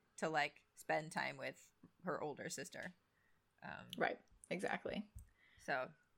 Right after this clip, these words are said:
Speaker 2: Um, Jaehaerys does pick a new hand, Miles Smallwood,
Speaker 1: Mm-hmm.
Speaker 2: who, um, if you noticed, our girl Lady Lucinda was mentioned in the text
Speaker 1: Yeah.
Speaker 2: again. Lady Lucinda is, like, the liege lord
Speaker 1: Mm-hmm.
Speaker 2: of Smallwood.
Speaker 1: Yeah.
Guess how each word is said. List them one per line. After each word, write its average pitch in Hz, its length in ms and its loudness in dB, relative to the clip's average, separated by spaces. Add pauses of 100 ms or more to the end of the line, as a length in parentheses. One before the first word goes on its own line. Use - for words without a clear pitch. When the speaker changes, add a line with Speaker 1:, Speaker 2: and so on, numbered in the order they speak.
(100)
Speaker 2:
Um, 190 240 12
Jaehaerys 294 420 12
does 285 220 12
pick 294 220 8
a 294 40 10
new 226 220 8
hand, 196 380 10
Miles 175 300 8
Smallwood, 160 540 8
Speaker 1:
Mm-hmm. - 840 0
Speaker 2:
who, 170 440 10
um, 156 540 10 (840)
if 202 120 4
you 185 80 6
noticed, 175 320 8
our 175 120 12
girl 170 180 12
Lady 165 220 12
Lucinda 180 440 8
was 143 160 4
mentioned 160 500 0
in 180 120 0
the 160 60 -2
text 180 200 4
Speaker 1:
Yeah. 202 600 6
Speaker 2:
again. 214 400 8 (400)
Lady 170 260 12
Lucinda 170 420 10
is, 160 160 10
like, 156 200 10
the 147 420 12 (180)
liege 175 260 6
lord 226 360 12
Speaker 1:
Mm-hmm. 302 280 -2 (280)
Speaker 2:
of 175 460 8 (140)
Smallwood. 233 580 12
Speaker 1:
Yeah. 147 180 4